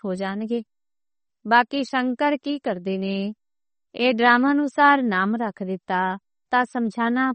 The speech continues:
ਪੈਂਦਾ ਹੈ। ਬ੍ਰਹਮਾ, ਵਿਸ਼ਨੂੰ, ਸ਼ੰਕਰ ਤਿੰਨ ਨੇ। ਸਥਾਪਨਾ ਦੇ ਲਈ ਬ੍ਰਹਮਾ ਨੂੰ ਰੱਖਿਆ, ਪਾਲਣਾ ਦੇ ਲਈ ਵਿਸ਼ਨੂੰ ਨੂੰ ਰੱਖਿਆ, ਵਿਨਾਸ਼ ਦੇ ਲਈ ਸ਼ੰਕਰ ਨੂੰ ਰੱਖ ਦਿੱਤਾ।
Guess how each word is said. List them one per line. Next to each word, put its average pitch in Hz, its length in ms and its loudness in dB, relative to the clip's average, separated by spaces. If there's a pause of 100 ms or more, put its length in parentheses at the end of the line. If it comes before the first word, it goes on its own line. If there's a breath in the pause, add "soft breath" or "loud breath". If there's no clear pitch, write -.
ਪੈਂਦਾ 190 340 -6
ਹੈ। 220 200 -10 (920)
ਬ੍ਰਹਮਾ, 240 400 2
ਵਿਸ਼ਨੂੰ, 294 400 -2
ਸ਼ੰਕਰ 294 580 0
ਤਿੰਨ 190 360 -6
ਨੇ। 214 160 -4 (840)
ਸਥਾਪਨਾ 247 640 2
ਦੇ 302 140 2
ਲਈ 302 220 2
ਬ੍ਰਹਮਾ 226 400 0
ਨੂੰ 214 160 -2
ਰੱਖਿਆ, 214 400 -6 (1000)
ਪਾਲਣਾ 247 440 6
ਦੇ 294 140 0
ਲਈ 294 280 0
ਵਿਸ਼ਨੂੰ 202 440 -4
ਨੂੰ 208 160 -4
ਰੱਖਿਆ, 226 400 -6 (880)
ਵਿਨਾਸ਼ 233 600 2
ਦੇ 302 100 0
ਲਈ 294 280 0
ਸ਼ੰਕਰ 269 440 -4
ਨੂੰ 269 200 -2
ਰੱਖ 196 220 -6
ਦਿੱਤਾ। 220 400 -8